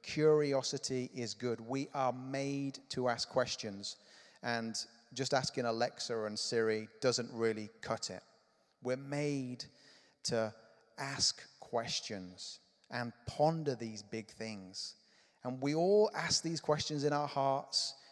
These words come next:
You all have that weird experience where you're like, "I'm, like, here, I'm alive. Like, how did that happen? And is God really real? Is it all just random? Is there a purpose, a point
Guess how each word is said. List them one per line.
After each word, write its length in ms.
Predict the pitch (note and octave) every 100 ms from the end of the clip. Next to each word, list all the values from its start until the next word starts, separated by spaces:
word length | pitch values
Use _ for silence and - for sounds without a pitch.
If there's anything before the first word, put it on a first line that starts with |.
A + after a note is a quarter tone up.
| -
You 140 | B2+
all 240 | B2+ C#3 D3
have 180 | D3 C#3+
that 320 | A#2+ B2+ A2+
weird 320 | C#3 D3 C#3
experience 760 | C#3 - - C3+ C3+ C3+ C3 -
where 100 | B2+
you're 100 | B2
like, 300 | A2+ B2 - - - _ - _ - _ _ -
"I'm, 140 | C3+ G3+
like, 280 | E3 A#2+ - - - - -
here, 300 | C3+ F3 F#2+
I'm 160 | G#2
alive. 580 | D3+ A2 D3 F#3 F#2 F#2 - -
Like, 220 | A2 G2 - - _ -
how 160 | D3+
did 140 | F3+ C3 B2+
that 180 | D3+
happen? 380 | C3+ A#2 - F#2 - - _ _ _ _ -
And 340 | G#2+ G#2 G2+ - _ _ _ _ _ -
is 160 | D#3+ E3
God 460 | A#2+ D#3+ E3+ E3 C3
really 320 | C3+ B2+ A#2
real? 400 | A2+ E3 E3 G#2+
Is 160 | D3
it 80 | F3+
all 220 | E3+ D3+
just 220 | C3 A#2+ - A2
random? 400 | B2+ G3 F3 A2+
Is 140 | D#3+
there 140 | F3+ E3
a 40 |
purpose, 640 | - - F3+ G3 C#3+ A#2 -
a 80 | - -
point 580 | - A#3 B3+ F#3 -